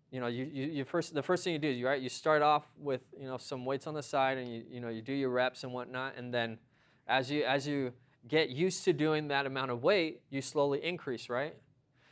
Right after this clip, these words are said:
And so you slowly increase because the weight that you were lifting isn't,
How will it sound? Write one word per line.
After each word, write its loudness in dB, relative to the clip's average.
And -4
so 4
you 4
slowly 6
increase 4
because 2
the -2
weight 6
that -2
you 0
were 6
lifting 0
isn't, -4